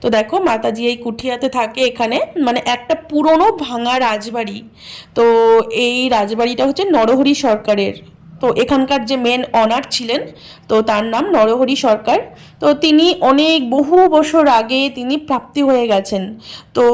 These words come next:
তিনি বাঙালি ছিলেন। তো বাঙালিরা যখন এখানে, উম, প্রথম তো রাধাকুণ্ড, শ্যামকুণ্ড বলে তো কেউ চিনতেন না। আমাদের মহাপ্রভু এ-, এসেই তো আমাদের রাধাকুণ্ড, শ্যামকুণ্ড চিনিয়ে দিলেন। তো তখন বাঙালিরা এখানে ছিলেন। তো তখন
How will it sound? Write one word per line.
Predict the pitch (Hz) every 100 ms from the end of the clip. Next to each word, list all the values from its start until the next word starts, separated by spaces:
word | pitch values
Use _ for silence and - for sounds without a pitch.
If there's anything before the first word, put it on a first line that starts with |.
| 240 233 240
তিনি | 240 294
বাঙালি | 294 254 220 233 285
ছিলেন। | - 262 262 508 -
তো | 262 262 254 262
বাঙালিরা | 226 220 214 233 269 277
যখন | 285 285
এখানে, | 269 269 269 262 262 262
উম, | 262 - - 233 233 233 226
প্রথম | 262 262 349
তো | 349 339
রাধাকুণ্ড, | 233 220 277 294 302 302 320
শ্যামকুণ্ড | 311 254 233 240 285 285 277 285 285 - - -
বলে | 240 269 294
তো | 330
কেউ | 330 349
চিনতেন | 359 262 247 247 277
না। | 277
আমাদের | 233 214 226 277
মহাপ্রভু | 226 196 220 220 285 262
এ-, | 277 269
এসেই | 226 233 285 294
তো | 302
আমাদের | 277 285 277
রাধাকুণ্ড, | 214 226 233 262 262
শ্যামকুণ্ড | 277 262 220 226 254 262
চিনিয়ে | - 285 294 349
দিলেন। | 349 311 214 226 - -
তো | -
তখন | - 220 226 320
বাঙালিরা | 254 214 220 240 254
এখানে | 247 247 233 220
ছিলেন। | 220 220 202 202
তো | - 226 226 - - -
তখন | 262 254 311